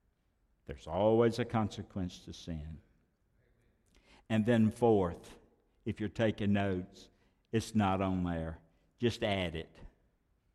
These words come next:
There's a promised Savior. Amen. Wow. And Satan knows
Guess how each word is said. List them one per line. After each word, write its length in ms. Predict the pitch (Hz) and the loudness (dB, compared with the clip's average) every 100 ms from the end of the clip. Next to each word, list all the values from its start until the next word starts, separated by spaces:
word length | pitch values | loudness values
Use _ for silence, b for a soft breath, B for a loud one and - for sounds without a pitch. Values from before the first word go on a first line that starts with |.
| _ _ _ _ _ _ _ | _ _ _ _ _ _ _
There's 220 | 98 90 | -6 -6
a 60 | 82 | -10
promised 600 | - 110 104 104 95 - | -6 -2 0 0 -4 -4
Savior. 480 | 95 82 80 - - _ _ _ _ _ _ _ _ _ _ _ _ - | -4 -4 -10 -16 -20 _ _ _ _ _ _ _ _ _ _ _ _ -6
Amen. 540 | 92 95 98 101 101 - _ _ _ _ _ _ _ _ _ _ _ _ _ _ _ | -2 0 0 -2 -4 -10 _ _ _ _ _ _ _ _ _ _ _ _ _ _ _
Wow. 440 | 98 98 95 82 69 _ _ _ _ _ _ _ - | -2 0 0 -4 -12 _ _ _ _ _ _ _ -20
And 120 | - | -18
Satan 800 | - - - 143 160 156 160 147 | -12 -4 4 6 6 4 2 4
knows 800 | 143 131 107 85 82 80 78 - | 6 6 4 0 -4 -8 -12 -18